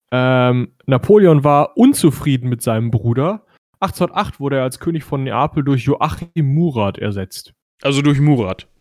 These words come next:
Speaker 2: <laughs> Josef, Jupp
Speaker 1: Aber
Speaker 2: wurde durch Murat ersetzt.
Speaker 1: Durch Joachim Murat.
Speaker 2: Ach so.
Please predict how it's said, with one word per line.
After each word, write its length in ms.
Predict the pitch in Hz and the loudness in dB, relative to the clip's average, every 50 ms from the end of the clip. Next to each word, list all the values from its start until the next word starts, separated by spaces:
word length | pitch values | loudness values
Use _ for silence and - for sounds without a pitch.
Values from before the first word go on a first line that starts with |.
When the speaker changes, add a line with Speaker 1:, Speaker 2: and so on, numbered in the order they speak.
| _ _ _ - | _ _ _ -18
Speaker 2:
<laughs> 800 | - - - - - - - - - - - - - - - | -10 -4 -4 -4 -4 -6 -16 -20 -20 -20 -20 -16 -14 -8 -6
Josef, 500 | - 131 135 165 190 185 - 220 226 196 151 | -2 2 2 4 2 4 4 2 2 2 4
Jupp 180 | 170 165 143 | 2 2 4
Speaker 1:
Aber 200 | 131 131 139 139 | 4 4 2 2
Speaker 2:
wurde 180 | 170 185 190 190 | 2 2 2 2
durch 140 | 185 196 - | 2 2 2
Murat 360 | 185 196 175 151 127 120 120 107 | 2 2 2 2 2 2 0 0
ersetzt. 600 | 117 123 117 - - 131 - - - - - - 190 - _ _ - - - - - - - | -2 -4 -4 -6 -8 -8 -10 -10 -16 -16 -14 -12 -12 -12 _ _ -18 -16 -14 -14 -10 -4 0
Speaker 1:
Durch 240 | 139 139 127 - - | 2 2 2 2 2
Joachim 480 | 143 156 - 175 190 196 156 135 117 113 | 0 2 2 2 0 2 2 4 4 4
Murat. 520 | 113 113 98 101 101 98 95 - - - _ _ _ _ | 4 2 0 0 -2 -2 -2 -4 -8 -20 _ _ _ _
Speaker 2:
Ach 140 | - 143 160 | -2 0 0
so. 320 | 147 139 147 135 117 107 | 2 2 2 0 0 -2